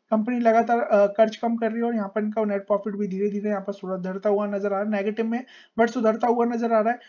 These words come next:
तो शायद आने वाले टाइम में दो, अ, यहाँ पर ये शेयर ऊपर की तरफ जाके यहाँ पर दिखा सकता है। तो सबसे पहले टारगेट की बात करें तो सब, मैं इतने ज़्यादा लंबे टारगेट की यहाँ पर बात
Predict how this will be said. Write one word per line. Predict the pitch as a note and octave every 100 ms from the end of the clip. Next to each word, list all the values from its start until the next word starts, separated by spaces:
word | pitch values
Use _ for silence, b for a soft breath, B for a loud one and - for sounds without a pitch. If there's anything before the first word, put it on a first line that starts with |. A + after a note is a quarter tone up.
| B -
तो |
शायद | A3 B3+ A3+ C4+ C4+ _ -
आने | G3+ A3+
वाले | A#3 A#3
टाइम | A3+ G#3+ A3
में | A#3
दो, | G#3+
अ, | A#3 E4+ G3+
यहाँ | G3+ G3
पर | G3 G#3
ये | G#3 G#3
शेयर | G#3+ G#3 A3+ G3+
ऊपर | F#3 G3+
की | G3
तरफ | G3 G3
जाके | F#3 F3 -
यहाँ | G3 E3+ -
पर | G3
दिखा | F#3 F3
सकता | D#3+ F3 -
है। | D3 - b -
तो | F#3+
सबसे | A#3 C#4
पहले | B3+ B3
टारगेट | A3+ A3+ G#3+ A#3
की | - B3
बात | G#3 G#3
करें | A3+ A#3 A#3 b b -
तो | G#3+ G#3+
सब, | G#3+ A3+ -
मैं | G3+ G#3+
इतने | G#3 G#3+ G#3+
ज़्यादा | G#3 G#3
लंबे | G#3+ G#3 G#3+
टारगेट | A3 G3 G3+ G#3
की | -
यहाँ | G3+ F3+
पर | G3 G3
बात | F3 F3+